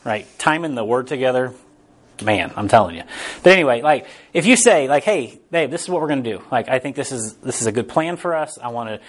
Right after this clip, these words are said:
I wanna do this. Hey, I wanna have a date night every month," right? Some people are like, "Man, we gotta do it every week." Like, I wish. <laughs> If we can get once a month, that's great. But, like, so you say, "Hey, these are the things I wanna do," right? And she's like, "Yeah, I'm on board."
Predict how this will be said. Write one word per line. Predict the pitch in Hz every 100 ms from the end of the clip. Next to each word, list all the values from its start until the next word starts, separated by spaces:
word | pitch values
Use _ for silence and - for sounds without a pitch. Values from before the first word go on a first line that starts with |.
| - -
I |
wanna | 123 113
do | 117
this. | 156 143
Hey, | 156
I | 139
wanna | 131 123
have | 135 113
a |
date | 104 123 131
night | 135 135 135
every | 123 131
month," | 131 131 131 - -
right? | 131 139 - - -
Some | 220
people | 220 170
are |
like, | 131 127
"Man, | 185
we | 226
gotta | 202
do | 165
it | 160
every | 143
week." | 131 240 - -
Like, | 139
I | 175
wish. | 160 156 - - - - - - -
<laughs> | - 988 - - -
If | 190
we | 160
can | 214
get | 185 160
once | 175
a | 127
month, | 147 208
that's | 151 -
great. | 135 156 143 117 - - -
But, | 185
like, | 175 151 123 -
so | - 180 - -
you | 170 175
say, | 220 160
"Hey, | 165 202
these | 220
are | 208
the |
things | 190 208
I | 180
wanna | 175 156
do," | 147 104 -
right? | 135 156 180 _ _ _
And | 147
she's | -
like, | 151 208
"Yeah, | 226
I'm | 180 196
on | 156
board." | 170 165 101